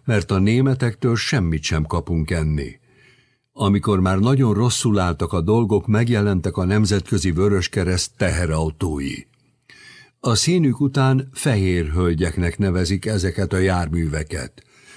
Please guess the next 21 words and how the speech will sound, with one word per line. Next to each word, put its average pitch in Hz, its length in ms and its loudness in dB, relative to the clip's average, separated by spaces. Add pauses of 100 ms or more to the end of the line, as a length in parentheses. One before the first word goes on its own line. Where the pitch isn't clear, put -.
(500)
Kanadai 107 580 2
hadifoglyok 101 720 2
ültek 104 380 0
a 104 60 0
volánnál, 98 720 2 (300)
akiket 135 720 0 (420)
a 123 180 2
Stalag 143 580 0 (160)
hét 131 420 2
per 110 280 -2
A-ból 95 480 2
engedtek 95 640 0
eltávozásra. 82 1200 -2 (960)
A 117 160 0
tábor 143 420 2
még 120 180 2
mindig 120 320 2
a 107 80 2
németek 90 560 0
kezén 90 420 2
van, 92 300 2